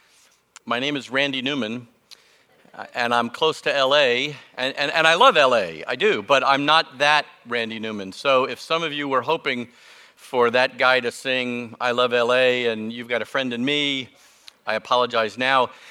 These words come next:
I, I set up a, a website a couple of years ago, and I wanted to make sure that I was distinguished from that guy, so mine was randy david newman dot com.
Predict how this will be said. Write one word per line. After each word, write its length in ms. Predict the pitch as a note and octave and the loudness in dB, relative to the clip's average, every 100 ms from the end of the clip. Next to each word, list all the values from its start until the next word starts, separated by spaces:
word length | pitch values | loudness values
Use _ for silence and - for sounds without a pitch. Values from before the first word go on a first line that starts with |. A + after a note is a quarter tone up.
| - | -2
I, 160 | C#3+ C#3+ | 0 2
I 80 | D3+ | 0
set 300 | C#3+ - G#3+ | -4 0 2
up 160 | F#3 D#3 | 2 4
a, 160 | D3 C#3 | 4 4
a 60 | |
website 480 | C3+ D#3+ D3 D3 B2+ | 0 0 0 0 0
a 20 | |
couple 240 | A#2+ D3 C3 | 0 -2 -2
of 60 | |
years 240 | B2+ D3+ C3 | -4 -6 -2
ago, 180 | B2+ | 0
and 80 | B2+ | 2
I 60 | B2+ | 2
wanted 160 | D3 | 2
to 60 | D3+ | 2
make 160 | C#3 - | -4 -6
sure 220 | - E3+ | -2 0
that 160 | C#3 B2+ | 0 0
I 160 | B2 | 0
was 240 | A#2 A#2+ A2 | -4 -14 -16
distinguished 500 | A2+ - E3+ C3 - | -16 -8 -6 -6 -8
from 220 | C3 A#2 | -4 -4
that 280 | A2+ A#2 G#2 | 0 -2 0
guy, 300 | A2 G#2+ B2 | 0 0 -2
so 220 | - A#2+ | -4 -4
mine 340 | B2 C3 C#3 | 0 0 0
was 240 | B2+ A2+ A2 | -4 -6 -6
randy 360 | A#2 C3 B2+ | -6 -6 -6
david 500 | A2 C#3+ E3 B2+ A2 | -4 -2 -2 -8 -10
newman 320 | G#2+ A2 G#2+ G#2 | -8 -8 -8 -2
dot 260 | G#2+ G2+ | -2 -2
com. 460 | - G#2 F#2 B2+ | -6 -4 -4 -6